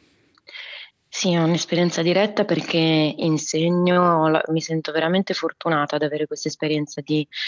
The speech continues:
di docente, eh, incontro quotidianamente nella mia,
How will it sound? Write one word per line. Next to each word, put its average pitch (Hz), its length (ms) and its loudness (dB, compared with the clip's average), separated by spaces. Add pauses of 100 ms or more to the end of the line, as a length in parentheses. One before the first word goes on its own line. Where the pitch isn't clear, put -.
(180)
di 165 140 -4
docente, 202 800 2 (260)
eh, 151 800 2
incontro 156 680 0
quotidianamente 160 800 2
nella 165 260 4
mia, 151 520 2